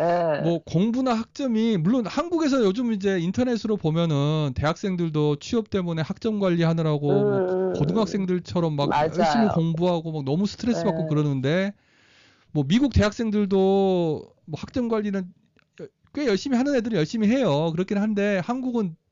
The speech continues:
Speaker 2: 정말 심한 것 같더라고. 근데 그게 과연 정말 좋은 건지는 저도 참 약간 의문이 들죠. 그러니까 뭐 다른 많은 경험들 하면 좋은데.
Speaker 1: 예, 너무
Speaker 2: 음.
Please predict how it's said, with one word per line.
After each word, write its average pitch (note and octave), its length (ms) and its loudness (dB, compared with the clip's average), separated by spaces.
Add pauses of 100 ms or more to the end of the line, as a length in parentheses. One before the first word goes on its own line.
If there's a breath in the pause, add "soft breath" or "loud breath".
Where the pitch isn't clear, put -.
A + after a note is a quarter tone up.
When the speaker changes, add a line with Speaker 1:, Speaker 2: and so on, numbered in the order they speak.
(100)
Speaker 2:
정말 C#4+ 380 -4
심한 D4 300 -8
것 C#4+ 80 -8
같더라고. C3 680 -4
근데 D#3+ 280 -4 (800 soft breath)
그게 F#3+ 600 -2 (320)
과연 D#3 400 -4
정말 C3+ 460 -6
좋은 D3+ 260 -8
건지는 C3 460 -6
저도 B2 200 -8
참 B2+ 260 -10 (200)
약간 B2+ 220 -10
의문이 D3 640 -4
들죠. G#2+ 760 -8 (160)
그러니까 D3 320 -12
뭐 - 120 -10 (120)
다른 F#3+ 260 -4
많은 D#3 320 -2
경험들 C#3 380 -6
하면 D#3+ 220 -8
좋은데. G#2 360 -12 (920)
Speaker 1:
예, E3 440 0
너무 A3+ 640 0
Speaker 2:
음. A3+ 40 0